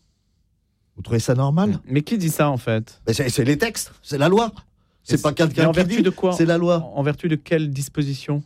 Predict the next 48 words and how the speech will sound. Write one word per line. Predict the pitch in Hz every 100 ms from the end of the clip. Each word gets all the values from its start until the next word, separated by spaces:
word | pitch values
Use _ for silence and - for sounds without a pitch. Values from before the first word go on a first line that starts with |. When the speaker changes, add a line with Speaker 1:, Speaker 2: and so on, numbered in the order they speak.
| -
Speaker 1:
Ah |
ben, | 127
c'est | 110 127
parce | 113 120
que | - 143 131
on | - 120 123
a | 123 104
un | 117 107
système | - 139 - 190 240 240 - _ _ _
qui | - 127
est | 123
ce | 110
qu'on | 131 127
appelait | 123 135
Speaker 2:
C'est | 131
Speaker 1:
avant | 123 -
Speaker 2:
les |
accords | 170 - 190
Speaker 1:
le, |
Speaker 2:
avec | 165 165
Speaker 1:
le | 170
Speaker 2:
l'Algérie, | 165 202 285
spéciaux, | 247 165 156 269
ou | 277 165 147
c'est | 139 -
Speaker 1:
Alors, | 139 135
on | 127
a | 139
un | 160
système | 165 160 180 165 135 -
qui | - 127 107 - _ _
assure | - 165 - 170
un | 139
revenu | 120 131 131 139 143 123
minimum | 113 156 160 156 151
aux | 135
personnes | 117 117 120
âgées. | 110 110 165 294 _ _ - _ _
Donc, | - 113
il | 113
y |
a |
pour | 98 110
les | 110
personnes | 107 - 113 92 - _ _
de | 110
nationalité | 120 117 107 107 98
française. | 95 98 143 202 202